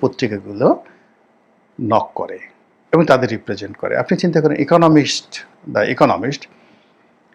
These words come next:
সেটার একটা প্রতিবেদন, টাইম ম্যাগাজিনের একটা প্রতিবেদন,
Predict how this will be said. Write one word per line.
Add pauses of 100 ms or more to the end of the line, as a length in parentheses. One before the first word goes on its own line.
(160)
সেটার
একটা
প্রতিবেদন,
টাইম
ম্যাগাজিনের
একটা
প্রতিবেদন,